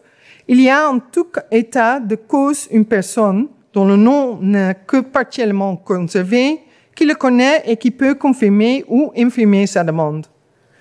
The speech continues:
Même avant cela, c'est Noutios, responsable de la partie nord du nome de Hermopolis, ou Ashmonain, juste après la conquête arabe,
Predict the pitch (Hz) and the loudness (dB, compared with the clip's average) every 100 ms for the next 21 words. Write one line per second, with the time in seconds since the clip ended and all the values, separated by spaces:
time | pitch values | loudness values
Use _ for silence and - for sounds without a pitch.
0 | _ - - - - - 226 285 349 349 | _ -20 -20 -20 -20 -2 2 2 2 -2
1 | - 233 277 285 - 196 190 160 160 - | -4 0 0 -2 -4 -2 -2 -4 -8 -2
2 | 240 254 330 294 208 156 - 196 220 220 | 4 4 4 0 0 0 -4 -2 -2 0
3 | 247 285 277 285 233 233 226 226 214 - | -2 0 0 0 -2 0 0 0 -4 -2
4 | 262 233 247 277 254 220 220 233 240 233 | 2 4 4 2 0 -2 0 0 0 0
5 | 208 196 196 240 247 190 185 262 - - | 0 0 0 -2 0 -4 -2 -4 -6 -16
6 | _ _ 208 196 190 - 202 233 254 226 | _ _ 2 2 0 -2 2 2 4 2
7 | 277 - _ _ - 269 294 240 - 269 | 0 -6 _ _ 0 0 2 -2 0 0
8 | 262 220 220 214 233 233 226 262 320 | 0 0 -4 -2 -2 0 0 2 0